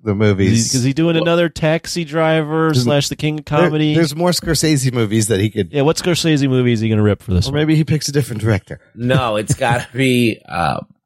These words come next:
Speaker 3: something else.
Speaker 1: So
Speaker 3: But
Speaker 1: there's, remember, there's musical numbers in this movie.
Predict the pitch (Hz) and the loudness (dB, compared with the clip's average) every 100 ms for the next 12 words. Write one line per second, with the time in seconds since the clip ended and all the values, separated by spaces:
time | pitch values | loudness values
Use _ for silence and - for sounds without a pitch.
0 | _ _ _ - 143 107 95 80 - 233 | _ _ _ -2 -2 0 0 0 0 0
1 | 214 175 - 220 247 165 175 226 208 175 | 0 0 0 0 0 -4 -2 0 0 0
2 | 196 208 151 151 202 214 214 220 185 170 | 0 0 -2 0 0 0 -2 0 0 2
3 | 175 147 147 131 123 - 110 98 101 101 | 0 0 0 0 0 0 0 0 0 0
4 | - | -4